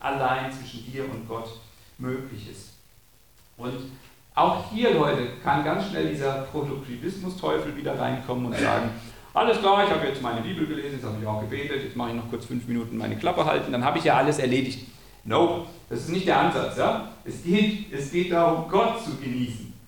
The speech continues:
Es geht darum, diese Zeit als Quelle der Freude zu erleben, als, als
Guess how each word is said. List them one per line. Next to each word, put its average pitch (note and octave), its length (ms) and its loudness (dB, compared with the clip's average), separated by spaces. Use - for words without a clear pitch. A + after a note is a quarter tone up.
Es - 200 -6
geht F3+ 200 -2
darum, E3 320 0
diese E3 240 -2
Zeit F3 340 4
als D#3 260 2
Quelle F3 340 4
der E3+ 120 4
Freude G3 640 4
zu - 160 -6
erleben, G#2+ 320 -6
als, C3 300 -6
als C#3 160 -4